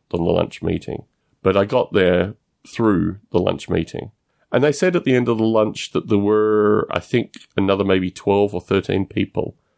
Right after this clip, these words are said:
who had paid for the meals. And what they were going to do was probably put them in groups together. So they'd do a dinner with maybe three, dinner, maybe two or three, this kind of stuff. So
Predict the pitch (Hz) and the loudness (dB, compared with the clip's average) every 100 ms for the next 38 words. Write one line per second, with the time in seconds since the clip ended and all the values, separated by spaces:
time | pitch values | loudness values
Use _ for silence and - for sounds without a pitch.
0 | _ - 90 90 - 95 92 92 - 85 | _ -2 0 0 0 0 0 -2 -6 -2
1 | 85 85 - - - - _ - 104 104 | 0 -2 -4 -12 -18 -20 _ 0 2 2
2 | 104 101 101 101 95 95 90 - 101 98 | 2 2 0 0 2 2 2 0 -2 0
3 | 90 - - 92 87 85 95 92 - - | 0 -2 0 0 0 -2 0 0 -2 -8
4 | - 107 87 87 - 82 82 85 87 85 | -6 -4 -4 -4 -6 -2 0 2 0 2
5 | 127 90 85 82 _ _ _ _ 85 82 | 0 2 0 -4 _ _ _ _ -4 -2
6 | 85 85 - 98 90 85 87 87 - _ | -2 -4 -6 0 2 2 -2 -6 -10 _
7 | _ _ 95 87 87 85 85 - 82 82 | _ _ 2 4 2 2 -2 -2 0 -2
8 | - 90 82 82 - 87 85 90 87 - | -4 -2 0 -2 -4 -2 -2 -4 -8 -2
9 | 107 - - 85 87 101 | -2 -2 -2 -2 0 -2